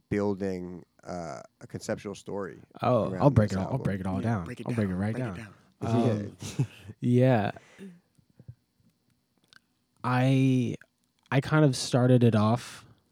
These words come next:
Speaker 2: coming up with, like, the concept of it. We wanted a way to be flexible but still have consistency across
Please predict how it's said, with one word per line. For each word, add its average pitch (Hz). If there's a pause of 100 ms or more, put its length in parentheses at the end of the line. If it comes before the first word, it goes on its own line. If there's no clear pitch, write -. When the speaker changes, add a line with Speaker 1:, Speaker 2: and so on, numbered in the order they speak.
(420)
Speaker 2:
coming 117
up 104
with, 110
like, 107
the 98
concept 104
of 110
it. 120
We 143
wanted 160
a 135
way 117 (1040)
to 110 (1900)
be 123
flexible 123
but 127
still 110
have 104
consistency 107
across -